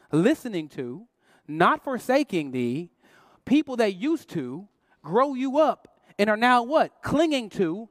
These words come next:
the wife that God said was your blood. What I'm, guess I'm trying to say is that they no longer can cling into what God clung you to.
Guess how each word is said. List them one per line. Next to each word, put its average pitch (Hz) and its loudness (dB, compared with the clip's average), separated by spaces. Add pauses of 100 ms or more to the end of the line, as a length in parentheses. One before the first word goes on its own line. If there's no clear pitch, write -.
the 208 2
wife 262 2
that 196 0
God 254 2
said 202 2
was 202 -4
your 214 -2
blood. 226 0 (1120)
What 180 2
I'm, 175 2
guess 220 -2
I'm 160 -12
trying 196 -2
to 175 -4
say 160 0
is 151 0
that 147 -2
they 202 2
no 214 -4
longer 180 -6 (880)
can 160 0
cling 233 0
into 208 -4 (460)
what 160 -2
God 185 2
clung 190 -6
you 151 -12
to. 107 -14